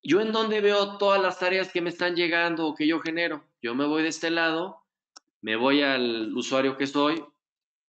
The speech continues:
me voy a las tareas, y aquí vamos a ver todas las tareas que se han generado, ¿sí? Entonces, yo aquí voy, por ejemplo,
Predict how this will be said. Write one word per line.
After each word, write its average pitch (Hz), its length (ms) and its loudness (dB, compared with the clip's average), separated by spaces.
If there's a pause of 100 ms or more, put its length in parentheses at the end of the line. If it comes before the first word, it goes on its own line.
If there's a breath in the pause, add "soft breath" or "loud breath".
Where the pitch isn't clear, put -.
(440)
me 101 180 -14
voy 113 240 -4
a 117 60 -2
las 107 460 -6
tareas, 143 800 -2 (600)
y 135 60 2
aquí 175 220 -4
vamos 196 320 -4
a 180 80 0
ver 170 260 -2
todas 175 240 0
las 160 160 -4
tareas 139 540 0
que 127 140 -6
se 135 140 -4
han 131 120 -4
generado, 131 600 -4 (360)
¿sí? - 340 -8 (540 loud breath)
Entonces, 127 320 -2
yo 139 80 4
aquí 143 180 0
voy, 139 220 4
por 139 160 -2
ejemplo, 135 1000 0